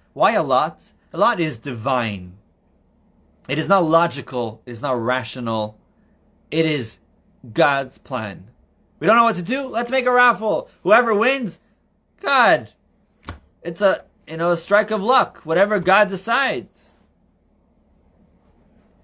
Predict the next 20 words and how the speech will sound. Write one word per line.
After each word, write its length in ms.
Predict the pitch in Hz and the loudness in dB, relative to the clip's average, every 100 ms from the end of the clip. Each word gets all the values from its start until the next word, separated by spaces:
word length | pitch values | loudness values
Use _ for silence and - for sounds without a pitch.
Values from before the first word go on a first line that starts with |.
| _ _ _ _ _ _ _ - | _ _ _ _ _ _ _ 2
The 140 | 180 | 2
specific 920 | - 185 175 - 294 302 247 190 - | 2 -6 -6 0 0 0 0 0 -2
piece 340 | - 262 214 202 | -6 -6 -4 -2
of 120 | 165 | 0
land, 520 | 170 175 156 120 107 | 0 0 0 -4 -4
parcel 460 | 180 233 - 185 170 | 0 2 0 -2 -4
of 120 | 139 | 0
land, 520 | 165 175 131 113 120 | 0 2 0 -4 -6
which 200 | 160 165 | -4 0
is 240 | 175 139 | 0 -2
designated 1160 | 113 180 269 294 196 185 135 139 123 107 104 95 _ _ | 0 4 6 6 2 -8 -8 -10 -8 -8 -12 -16 _ _
for 120 | 147 | -12
you 420 | 147 123 226 233 131 | -10 -4 -2 -2 -4
to 200 | 151 147 | -4 0
elevate, 500 | 190 220 214 190 - | 2 0 -2 -4 -4
for 140 | 160 | -6
this 260 | 147 214 - | 0 0 -2
tribe 400 | - 190 190 175 | 0 2 4 0
to 140 | 160 | -2
elevate, 560 | 156 202 190 220 214 | 0 0 0 -2 -4